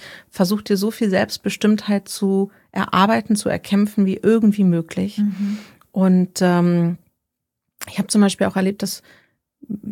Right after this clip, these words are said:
Speaker 1: Eltern oder Mütter dann einfach auch nach der Elternzeit, wenn die zurückkommen, die sind so wahnsinnig effizient, ne? Also nur weil man acht Stunden im Büro sitzt, heißt das nicht, dass man acht
Speaker 2: Mhm.
Speaker 1: Stunden effizient, konzentriert durcharbeitet, ne?
Speaker 2: Mhm.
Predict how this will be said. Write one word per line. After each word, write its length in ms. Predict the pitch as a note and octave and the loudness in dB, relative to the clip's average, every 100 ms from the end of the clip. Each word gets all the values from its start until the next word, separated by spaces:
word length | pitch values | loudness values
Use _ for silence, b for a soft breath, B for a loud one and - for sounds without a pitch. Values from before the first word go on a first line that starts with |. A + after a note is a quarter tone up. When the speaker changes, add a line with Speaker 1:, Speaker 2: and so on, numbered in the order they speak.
| G#3+ | -8
Speaker 1:
Eltern 320 | G3 G#3 A3+ G3+ | 0 2 4 2
oder 140 | F#3+ | 4
Mütter 340 | F#3+ G#3+ A#3 | 2 2 -2
dann 160 | G3+ G3 | -2 -2
einfach 380 | - G3+ G3+ - | -2 -2 -4 -6
auch 220 | G3+ - | -8 -6
nach 160 | G3 - | -8 -6
der 200 | - - | -4 -4
Elternzeit, 460 | G3+ A3 G#3 G3+ | -2 -4 -4 -2
wenn 80 | G3+ | -2
die 80 | G3 | -2
zurückkommen, 540 | - G3 G3+ G#3+ G#3+ B B | -2 -4 -2 -2 -4 B B
die 60 | - | -10
sind 140 | - | -6
so 140 | - G#3+ G#3 | -6 -6 -12
wahnsinnig 500 | E4+ F4+ A#3+ A3 G#3 | -12 -6 2 2 2
effizient, 760 | G#3 - - - G#3 - - - | 0 -4 -4 0 0 -2 -8 -6
ne? 220 | F#3+ G3 - B B | -4 -4 -6 B B
Also 200 | G3+ A3+ | 4 8
nur 200 | C#4 E4+ | 8 8
weil 80 | A3 | 4
man 140 | G3 - | 2 -2
acht 220 | - - | -10 -8
Stunden 380 | - C4 C4 G#3 | -4 0 0 0
im 100 | - | 2
Büro 420 | F#3+ G3+ B3 C4 B3+ | 2 2 0 0 0
sitzt, 340 | - - - | 0 -8 -6
heißt 160 | G3 - | -6 -6
das 140 | - | 0
nicht, 160 | G#3+ G#3 | 0 0
dass 140 | - | -4
man 120 | - - | -6 -8
acht 160 | - G3 | -10 -8
Speaker 2:
Mhm. 60 | |
Speaker 1:
Stunden 300 | E3+ F#3 G3 | -6 -2 -2
effizient, 600 | G3+ - G#3 - G#3+ G#3+ | -2 -6 -8 -2 0 0
konzentriert 580 | - G3 - F#3 F3 - | -2 -4 -4 -4 -4 -2
durcharbeitet, 680 | C4+ - - - - - - | -2 -2 -4 -6 -6 -8 -6
ne? 180 | F3+ C4 | -6 -6
Speaker 2:
Mhm. 240 | - F3 | -10 -12